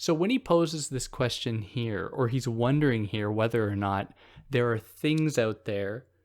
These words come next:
that aren't just, like, it's not just purely subjective, like, that are universal or truths that we can grasp onto, he just wonders if that's the case. And so he asks, "Whether there might be anything of which the discovery and attainment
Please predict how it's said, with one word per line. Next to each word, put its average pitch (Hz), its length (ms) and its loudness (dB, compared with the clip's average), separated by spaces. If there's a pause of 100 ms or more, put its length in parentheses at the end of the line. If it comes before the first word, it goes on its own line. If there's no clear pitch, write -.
(220)
that - 200 2
aren't 127 220 2
just, - 180 -6
like, - 220 -2
it's 131 160 -4
not 123 120 4
just - 200 -4
purely 110 340 0
subjective, 113 760 -4
like, 110 220 -4
that 104 120 0
are 104 140 -2
universal 104 680 -4
or 104 120 -4
truths - 760 -8 (300)
that 113 180 0
we 113 100 -2
can 110 220 -6
grasp 101 380 -4
onto, 135 580 0 (440)
he 165 100 2
just 196 180 0
wonders 156 320 4
if 113 120 -6
that's - 240 -2
the - 120 -6
case. - 560 -12 (360)
And 127 100 0
so 135 140 6
he 127 160 2
asks, - 500 -6 (300)
"Whether 147 240 6
there 143 160 6
might 156 180 6
be 185 240 -2
anything 180 460 4
of 139 120 0
which 139 260 2
the - 80 0
discovery 185 1000 0 (100)
and 127 180 0
attainment 160 1120 0